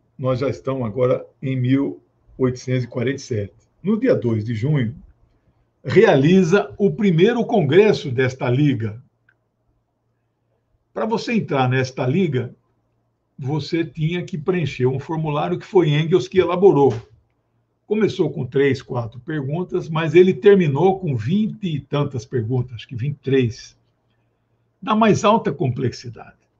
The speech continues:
né? É, extra-, extraía todas as informações, né? Porque também tinha muita infiltração ali, né?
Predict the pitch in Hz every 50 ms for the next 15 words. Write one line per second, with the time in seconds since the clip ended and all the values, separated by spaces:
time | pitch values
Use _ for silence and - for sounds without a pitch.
0 | _ _ _ - 113 - _ _ _ _ _ _ _ _ _ _ _ _ _ _
1 | _ _ _ _ _ _ _ _ _ - 131 123 123 120 117 113 113 113 123 135
2 | - - _ _ _ _ _ _ _ - _ _ _ _ _ _ _ _ _ _
3 | _ _ _ _ _ _ - - - - - - 147 127 147 - - - - 151
4 | - - - - - - - 135 123 123 127 127 143 - - _ - 170 190 220
5 | 226 202 185 127 147 139 120 123 120 - - 151 127 123 120 110 - - 120 117
6 | 165 175 - - - 151 - - - - _ - - - - - 277 285 294 202
7 | - - 214 180 156 156 185 196 190 214 185 - - 202 196 196 208 175 131 -
8 | - - 147 147 139 123 113 113 120 139 131 117 123 147 151